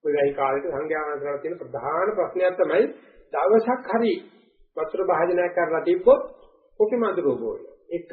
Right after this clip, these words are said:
මධුර පිටරයක් හෝ මධුර පණුවෙක් හරි ඉන්නවා නම් ඒ සංඝයාට වගකීමක් වෙනවා ඒ වතුර තව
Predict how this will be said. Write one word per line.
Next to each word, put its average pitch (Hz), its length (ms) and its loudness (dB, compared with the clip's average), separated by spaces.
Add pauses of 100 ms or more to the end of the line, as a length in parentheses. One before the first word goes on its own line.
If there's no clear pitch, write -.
මධුර 226 360 4
පිටරයක් 220 500 4
හෝ 196 180 0
මධුර 175 240 2
පණුවෙක් 196 400 2
හරි 180 200 0
ඉන්නවා 175 340 4
නම් 170 200 0 (380)
ඒ 208 120 10
සංඝයාට 233 500 2
වගකීමක් 220 680 0
වෙනවා 247 480 4 (320)
ඒ 190 200 8
වතුර 170 400 2 (420)
තව 135 180 -2